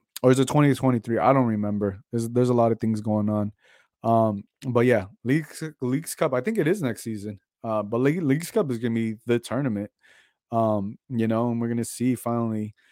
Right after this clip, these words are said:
You know, I really want M L S to get rid of this three D P thing. It's, it's just so annoying, and it's just to <laughs> understand,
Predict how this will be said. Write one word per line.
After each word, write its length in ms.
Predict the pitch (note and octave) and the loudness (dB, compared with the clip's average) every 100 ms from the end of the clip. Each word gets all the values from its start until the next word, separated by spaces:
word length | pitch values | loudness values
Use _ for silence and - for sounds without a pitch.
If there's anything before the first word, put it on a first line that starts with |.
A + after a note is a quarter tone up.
| _ _ _ - | _ _ _ -2
You 120 | C#3+ | 4
know, 160 | F3 A3 | 6 6
I 180 | C3 F3 | 6 4
really 240 | B3+ D4 | 4 0
want 260 | E3+ D#3+ G2+ | 2 2 2
M 200 | C#3+ D3+ | -2 0
L 120 | C3 | 0
S 200 | C3 - | -2 -6
to 80 | A2+ | -10
get 240 | G#2+ A#2 | -6 -4
rid 160 | A2+ A2+ | -2 -4
of 100 | G#2 | -4
this 300 | G#2+ G2 - - | -6 -8 -16 -4
three 160 | A2 | -4
D 200 | G#2 G2+ - | -2 -6 -10
P 220 | G#2 G#2 - | -16 -14 -10
thing. 300 | G2+ F#2 G2 _ _ _ _ _ | -8 -10 -14 _ _ _ _ _
It's, 180 | A2+ G#2+ | -8 -6
it's 200 | A2+ A2 | -8 -6
just 320 | B2+ B2+ - | -6 -6 -4
so 320 | B2+ C#3 C#3 | 0 2 0
annoying, 720 | G#2 G2+ G2+ A2 G#2 F#2+ G2 _ _ | -4 -6 -4 -2 -2 -4 -10 _ _
and 160 | G#2+ G#2+ | -6 -4
it's 300 | G2+ G2+ - _ A2+ | -6 -10 -20 _ -8
just 300 | A#2+ - - | -6 -8 -6
to 120 | C3 | -6
<laughs> 20 | |
understand, 1000 | A2 - C3+ G#2+ - - G2+ A2+ G#2 G#2 | -6 -4 -4 -4 -10 -10 -6 -4 -6 -8